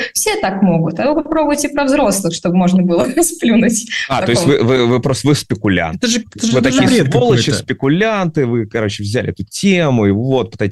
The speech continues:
Speaker 3: Так ещё надо было
Speaker 2: вызвать.
Speaker 3: котёнка взять. Котёнка
Speaker 1: <laughs>
Speaker 3: такого трёхногого.
Speaker 1: Было, было.
Speaker 2: Ну,
Speaker 1: Да.
Speaker 2: это, слушай, ну, это да, это с-, вот просто очень обидно, потому что, ну, как бы есть, да, там, например,
Speaker 3: Хотя,
Speaker 2: вот
Speaker 3: получается, стрей тогда вообще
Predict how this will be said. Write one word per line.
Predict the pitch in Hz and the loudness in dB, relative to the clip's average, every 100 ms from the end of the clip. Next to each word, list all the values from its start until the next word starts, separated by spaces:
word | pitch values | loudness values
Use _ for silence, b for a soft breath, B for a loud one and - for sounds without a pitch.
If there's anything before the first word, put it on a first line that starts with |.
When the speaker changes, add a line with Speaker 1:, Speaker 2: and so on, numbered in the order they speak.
| 135 | 0
Speaker 3:
Так | 190 | 0
ещё | 233 | 2
надо | 233 | 4
было | 220 233 | 2 2
Speaker 2:
вызвать. | 233 | 0
Speaker 3:
котёнка | 247 254 226 185 | 0 0 2 0
взять. | 160 147 104 - _ _ | 2 0 0 -6 _ _
Котёнка | 143 135 226 208 - | -4 0 0 0 0
Speaker 1:
<laughs> | - | -2
Speaker 3:
такого | 233 165 135 | 0 0 0
трёхногого. | - 185 196 190 175 139 113 98 - _ _ 185 | 0 -2 0 0 2 0 -2 -6 -10 _ _ -6
Speaker 1:
Было, | 190 226 214 | -2 -2 -2
было. | 196 175 175 175 - - | 0 0 0 -2 -10 -4
Speaker 2:
Ну, | 117 127 135 | 0 2 2
Speaker 1:
Да. | 135 | 2
Speaker 2:
это, | - 123 - | 0 -2 -4
слушай, | - 127 127 | -2 -2 2
ну, | 127 | 0
это | 131 127 | 0 0
да, | 98 | 0
это | 92 101 | 0 -2
с-, | - | -4
вот | 90 113 | -2 -2
просто | 139 139 139 | -2 -2 -2
очень | - | 0
обидно, | 127 151 185 | 0 0 -2
потому | - 104 | -2 -4
что, | - | -4
ну, | 104 | -4
как | 98 | -2
бы | 92 | -2
есть, | 117 - | -2 -2
да, | 104 | -2
там, | 104 | -2
например, | 87 147 92 | -2 0 0
Speaker 3:
Хотя, | 143 165 | 2 0
Speaker 2:
вот | |
Speaker 3:
получается, | 180 175 208 202 180 | 0 0 0 2 0
стрей | - 190 190 | 0 0 2
тогда | 160 143 135 | 2 2 2
вообще | 131 - 247 226 | 0 -2 -4 -6